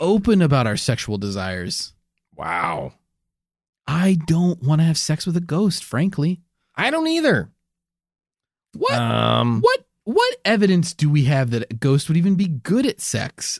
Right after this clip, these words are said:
Speaker 1: other than these testimonies that people have long orgasms
Speaker 2: Well
Speaker 1: and Lucy Liu and Anna Nicole Smith saying it was blissful? And
Speaker 2: I think that you can, uh, the ghosts can kinda get in, up in those crevices that, uh,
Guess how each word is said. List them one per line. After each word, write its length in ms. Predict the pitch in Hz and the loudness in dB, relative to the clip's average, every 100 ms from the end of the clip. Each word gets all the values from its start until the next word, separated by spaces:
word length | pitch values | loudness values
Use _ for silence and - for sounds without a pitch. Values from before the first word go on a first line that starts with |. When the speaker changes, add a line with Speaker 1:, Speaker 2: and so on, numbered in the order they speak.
| - | -2
Speaker 1:
other 240 | 147 143 | 2 2
than 220 | 139 131 | 2 2
these 420 | 123 113 110 82 - _ _ _ - | 2 0 0 -4 -12 _ _ _ 0
testimonies 800 | 175 190 269 170 123 104 104 165 | 2 2 2 2 2 0 -2 -4
that 360 | 107 104 87 - | -4 -4 -6 -8
people 380 | - 123 117 110 | -2 0 0 -2
have 260 | 85 117 113 | -4 -6 -6
long 460 | 110 113 120 113 - | -4 -2 0 -2 -4
orgasms 800 | 117 123 110 98 87 98 98 156 | -4 -2 -4 -4 -6 -6 -8 -6
Speaker 2:
Well 260 | 370 208 208 | -4 -2 -2
Speaker 1:
and 200 | 202 214 _ _ _ _ | -4 -6 _ _ _ _
Lucy 340 | - 147 - 135 | 0 0 2 0
Liu 340 | 127 143 143 | 2 2 2
and 100 | 117 | 0
Anna 180 | 113 117 | 0 0
Nicole 300 | 113 - 120 | -2 -2 -4
Smith 300 | 107 135 165 | -2 -2 -4
saying 320 | - 107 98 | -4 -6 -6
it 80 | 85 | -8
was 160 | 95 160 | -8 -10
blissful? 720 | 98 104 104 - - 101 101 | -10 -8 -6 -8 -8 -8 -4
And 80 | 95 | -6
Speaker 2:
I 60 | |
think 260 | - - 392 | -4 -4 -4
that 140 | 269 | -4
you 180 | 220 226 | 0 0
can, 320 | - 202 165 | 2 2 4
uh, 200 | 147 135 | 6 6
the 120 | 127 | 4
ghosts 400 | 123 131 175 175 | 4 4 4 2
can 160 | - - | -4 -4
kinda 240 | - 127 | 0 2
get 200 | 110 131 | 4 4
in, 120 | 123 120 | 4 2
up 180 | 127 | 0
in 140 | 127 117 | 0 4
those 200 | 113 95 | 4 2
crevices 720 | - 117 160 127 98 90 82 | 0 0 2 0 0 0 -2
that, 380 | 92 90 87 - | 0 0 0 -2
uh, 680 | 92 85 85 82 82 82 | -2 0 0 0 0 0